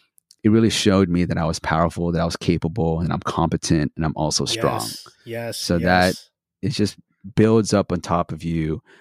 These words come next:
Speaker 1: in all areas of your life. And that's why I'm just crushing it right now. And I'll conti-, I'll continue to crush it because, again, these mountains are just a metaphor in life, man.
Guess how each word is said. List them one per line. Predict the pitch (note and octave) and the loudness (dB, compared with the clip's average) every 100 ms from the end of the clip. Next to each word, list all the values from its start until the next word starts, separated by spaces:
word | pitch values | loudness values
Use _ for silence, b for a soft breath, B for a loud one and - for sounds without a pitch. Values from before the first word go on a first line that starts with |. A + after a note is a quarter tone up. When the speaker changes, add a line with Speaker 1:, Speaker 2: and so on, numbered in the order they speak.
| b b | b b
Speaker 1:
in | F2+ - | -10 -4
all | F#2+ F#2+ E2+ | 2 4 4
areas | E2+ E2 D#2+ | 4 2 0
of | |
your | E2 D#2+ | -2 0
life. | F2 - D#2+ | 2 0 0
And | D#2+ | -2
that's | - | 2
why | F#2+ | 4
I'm | F#2 F2+ | 4 2
just | F2+ - - | 0 -4 -6
crushing | - G#2+ - G#2+ | 0 2 2 0
it | D2 | -2
right | G#1+ A1 G1+ | -4 -6 -8
now. | - - | -14 -10
And | D#2+ | -10
I'll | |
conti-, | - - F2+ - | -8 -6 -2 0
I'll | G#2 | 2
continue | G2 A#2+ B2 | 2 4 4
to | A2 | 4
crush | - - - | 0 -2 -2
it | D#2 | -4
because, | - - E2 D#2 - B B B B | -4 -2 0 0 -4 B B B B
again, | - G#2 G2 G2 F#2+ D#2+ | 0 2 4 4 2 0
these | E2+ D#2+ | -2 0
mountains | F2+ F#2+ F2+ F2 | 2 2 2 0
are | |
just | E2+ E2+ E2+ | -2 -2 -2
a | |
metaphor | F2 F2 - F2+ E2 | 0 0 0 0 0
in | |
life, | D#2 G2 G#2 D#2+ | 2 2 2 -2
man. | C#2 F2 | -4 -4